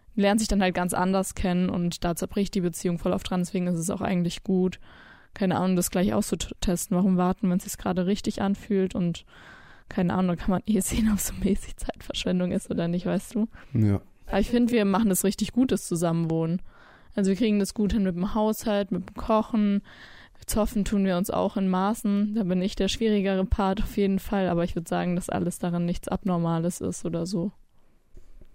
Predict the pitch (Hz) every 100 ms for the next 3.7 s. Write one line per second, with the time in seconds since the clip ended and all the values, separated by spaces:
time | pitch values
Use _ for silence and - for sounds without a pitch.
0 | - 123 110 104 104 113 - 120 113 -
1 | - - 101 - 87 - - - 269 262
2 | - - - - - - - 196 190 175
3 | - - - 240 113 -